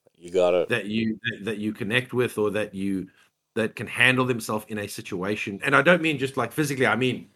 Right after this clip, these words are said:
Speaker 2: morally. I mean, you know, like, ethically and all that. Like, that's, like, a strong character.
Speaker 1: Gotcha. I, I dig it. Is, is Catwoman ethical? Sort of. She's got some
Speaker 2: No,
Speaker 1: morals.
Speaker 2: no, I'm not saying they have to present everything. I'm just saying that's, like,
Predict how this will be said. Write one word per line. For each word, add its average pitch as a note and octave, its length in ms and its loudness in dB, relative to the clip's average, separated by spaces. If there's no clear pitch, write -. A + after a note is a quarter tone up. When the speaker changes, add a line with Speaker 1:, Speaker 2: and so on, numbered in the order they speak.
Speaker 2:
morally. A#2+ 500 4
I G#2+ 100 0
mean, G#2+ 400 -2
you A2+ 60 -4
know, G#2 120 -2
like, G#2 260 -4
ethically B2 380 -4
and A2 100 -4
all A2+ 80 -4
that. A2+ 160 -2
Like, G#2+ 220 -4
that's, - 420 -2
like, A#2+ 200 -6
a A#2+ 60 -12
strong A#2 320 -6
character. G#2+ 560 -4
Speaker 1:
Gotcha. F2+ 380 -4
I, D#2 120 -2
I F#2 80 4
dig F2+ 220 0
it. - 160 0
Is, A2 260 4
is G2+ 240 -2
Catwoman C3+ 540 4
ethical? F#3+ 560 -2
Sort A2 320 8
of. B2 380 -4
She's C#3 200 -4
got - 180 4
some - 200 -8
Speaker 2:
No, A3+ 60 2
Speaker 1:
morals. A3+ 220 12
Speaker 2:
no, F#3 100 10
I'm E3 140 8
not A3+ 160 8
saying G3 160 4
they E3 80 6
have F3+ 140 6
to E3 60 -2
present D3+ 260 2
everything. D3 560 4
I'm B2 160 4
just - 200 -2
saying D3 260 6
that's, C#3 280 4
like, C3 320 6